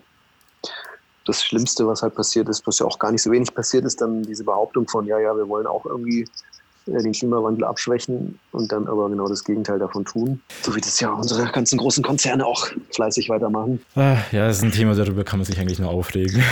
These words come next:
Speaker 2: <laughs> Aber gut. Ähm, du bist in dem Sinne ja wirklich totaler Spezialist für Content. Äh, du hast irgendwie schon am Anfangsgespräch gesagt, dass du aber jetzt nicht für, äh, so, sag ich mal, Pseudo-Marketing-Content stehst, also irgendwie hübsche Bildchen machen und sowas, was ja auch irgendwie grad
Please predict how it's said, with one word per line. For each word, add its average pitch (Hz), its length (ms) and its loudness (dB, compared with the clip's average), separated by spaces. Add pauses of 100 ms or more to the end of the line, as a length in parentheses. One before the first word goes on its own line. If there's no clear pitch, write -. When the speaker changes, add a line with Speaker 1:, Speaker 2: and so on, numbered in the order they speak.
(140)
Speaker 2:
<laughs> 151 160 6 (960)
Aber 135 280 2 (360)
gut. 120 200 0 (360)
Ähm, 120 420 4 (140)
du 131 100 4
bist 160 280 2 (180)
in 139 120 2
dem 147 200 6
Sinne 127 180 4
ja 113 80 6
wirklich 107 240 2
totaler 98 340 2
Spezialist 92 440 0
für 87 100 -4
Content. 85 720 -2
Äh, 87 340 -2
du 104 140 0
hast 104 120 0
irgendwie 107 200 4
schon 107 160 0
am 98 60 2
Anfangsgespräch 101 880 0
gesagt, 98 360 2
dass 104 100 -6
du 101 120 0
aber 95 140 2
jetzt 92 180 -2
nicht 107 160 -2
für, 98 840 0
äh, - 40 -10
so, 87 420 -2
sag 92 140 -2
ich 85 80 -4
mal, 87 80 0
Pseudo-Marketing-Content 104 1160 0
stehst, 110 300 -2
also 95 140 -2
irgendwie 95 360 -2
hübsche 95 280 -4
Bildchen 104 400 -2
machen 107 260 -2
und 104 60 -2
sowas, 107 280 -4
was 92 120 -4
ja 78 80 -4
auch 101 160 -4
irgendwie 101 280 -2
grad 95 240 -4